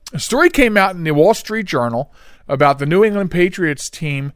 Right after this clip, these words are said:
uh, using their plane, their team plane, to transport one point two million N ninety-five masks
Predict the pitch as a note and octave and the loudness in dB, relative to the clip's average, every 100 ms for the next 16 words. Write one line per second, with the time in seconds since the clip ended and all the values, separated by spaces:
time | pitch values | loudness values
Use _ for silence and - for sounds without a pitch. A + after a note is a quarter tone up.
0 | - - - - - B2+ B2+ - _ - | -16 -20 -20 -16 -6 -4 -4 -8 _ -20
1 | - - D3+ E3 E3+ E3+ D#3 - G3 B3+ | -20 -12 -4 -2 -2 -2 -4 -4 -2 0
2 | F3 C3+ D#3+ - - - - - - - | 0 -2 -8 -10 -20 -20 -20 -20 -20 -20
3 | _ - _ - - - D#3 D3 G3+ B3+ | _ -20 _ -20 -20 -6 -4 -2 -2 -2
4 | A3+ E3+ D3+ - G#3 A#3 - G3 F#3 E3 | 0 -2 -2 -4 -2 -2 0 2 2 4
5 | G3 A#3+ A#3+ A3+ - A3 F#3 E3+ F3 F3 | 2 2 -2 -2 -4 -2 0 0 0 -2
6 | D3 E3+ E3 D#3 D#3 - D3 D3+ D3 B2+ | -4 -2 -2 -2 -4 -2 0 0 -2 -4
7 | A#2+ G#2+ G#2 - - | -6 -6 -12 -14 -18